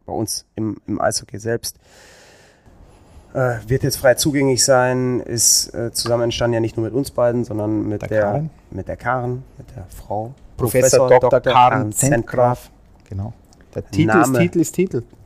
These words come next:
Speaker 1: Absolut. Name wie Donnerhall.
Speaker 2: Donnerhall, genau, oder? Ist so.
Speaker 1: Ja. Große Frau, großer Titel.
Speaker 2: <laughs> Große Frau, großer Titel.
Speaker 1: Und, ähm, nee, ist aus meiner Sicht, äh, geglückt. Ich bin gespannt, was, was die Trainer draußen dazu sagen. Ich hoffe, dass da,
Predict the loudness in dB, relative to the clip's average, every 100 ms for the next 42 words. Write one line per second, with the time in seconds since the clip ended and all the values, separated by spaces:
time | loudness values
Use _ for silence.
0 | -2 -2 2 2 2 0 -6 0 2 2
1 | 0 -4 -2 2 2 2 0 -2 -4 -4
2 | -4 -4 -2 0 -2 -6 -8 -10 -14 _
3 | -20 -20 -14 2 4 4 0 -10 -10 -10
4 | -14 -10 -2 2 2 2 2 4 4 4
5 | -2 -2 -2 -4 -8 -8 -6 -2 -2 -2
6 | -4 0 4 4 4 2 0 2 2 2
7 | -4 -10 _ -20 -8 -2 0 0 -2 -2
8 | -2 0 -2 -4 -6 -10 -2 0 2 0
9 | 2 2 2 2 2 0 -4 -6 -2 -2
10 | 0 -4 2 4 4 -2 -18 -20 -20 -20
11 | -10 -6 -4 -2 -2 0 -2 0 -2 -4
12 | -4 -8 -8 -10 -4 -2 0 0 2 0
13 | -2 -2 -2 0 -2 -6 -10 -10 -4 0
14 | 0